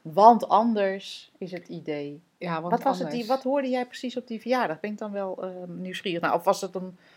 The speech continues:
Speaker 1: losse opmerking die je even opving?
Speaker 2: Nee, dit ging, dit, dit, dit was in het kader van, eh, kinderen moeten begrensd worden, want anders groeien ze op voor galg en ratkop
Speaker 1: Oh,
Speaker 2: en
Speaker 1: ja.
Speaker 2: niks van terecht.
Speaker 1: Oh, ja.
Speaker 2: En hebben volwassenen er last van.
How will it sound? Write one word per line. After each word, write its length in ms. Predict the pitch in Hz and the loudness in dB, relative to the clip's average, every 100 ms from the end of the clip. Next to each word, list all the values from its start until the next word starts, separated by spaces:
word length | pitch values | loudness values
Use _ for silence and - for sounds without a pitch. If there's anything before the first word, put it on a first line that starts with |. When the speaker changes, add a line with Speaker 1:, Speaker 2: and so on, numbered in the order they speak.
| _ - | _ -12
Speaker 1:
losse 360 | 190 180 - | -4 -4 -2
opmerking 520 | 160 156 147 139 160 | -4 -6 -8 -10 -12
die 100 | 151 | -10
je 120 | 151 147 | -8 -8
even 140 | - | -10
opving? 280 | - - 202 | -14 -10 -8
Speaker 2:
Nee, 400 | 196 202 208 214 | -2 4 4 4
dit 140 | 214 | 0
ging, 280 | - 214 196 - | -6 -6 -6 -6
dit, 220 | 165 190 190 | -10 -10 -10
dit, 280 | 180 190 170 | -10 -10 -6
dit 180 | 214 214 | -6 -2
was 220 | 220 - | -4 -2
in 140 | 196 | -6
het 160 | 202 - | -6 -2
kader 340 | 196 190 190 | 2 2 0
van, 500 | 170 175 175 170 170 - | -2 0 0 0 -6 -10
eh, 220 | 156 165 | -10 -10
kinderen 340 | 170 214 208 185 | -4 -2 -2 -2
moeten 260 | 196 185 | -4 -4
begrensd 580 | 175 - 175 196 214 - | -8 -8 -4 -2 -2 -6
worden, 560 | 180 185 175 175 175 175 - _ _ | -4 -2 0 0 -2 -6 -16 _ _
want 280 | 160 170 | -6 -4
anders 340 | - 170 175 170 | -2 -2 -2 -4
groeien 380 | - 170 175 165 | -8 -6 -4 -4
ze 120 | - | -6
op 120 | - | -10
voor 140 | - | -12
galg 300 | 170 160 156 | -10 -6 -6
en 80 | 170 | -6
ratkop 400 | 147 151 - 170 | -8 -8 -8 -4
Speaker 1:
Oh, 60 | 254 | -2
Speaker 2:
en 60 | 294 | 0
Speaker 1:
ja. 60 | |
Speaker 2:
niks 200 | 156 147 | -4 -6
van 120 | 151 | -12
terecht. 480 | 135 139 95 - - - | -14 -16 -18 -20 -20 -18
Speaker 1:
Oh, 180 | 160 156 | -16 -18
ja. 160 | 143 131 | -20 -12
Speaker 2:
En 160 | 170 165 | -8 -6
hebben 200 | 170 156 | -6 -6
volwassenen 520 | - 151 156 - 147 | -10 -10 -10 -12 -12
er 80 | 151 | -12
last 240 | 120 - | -14 -16
van. 140 | 117 | -20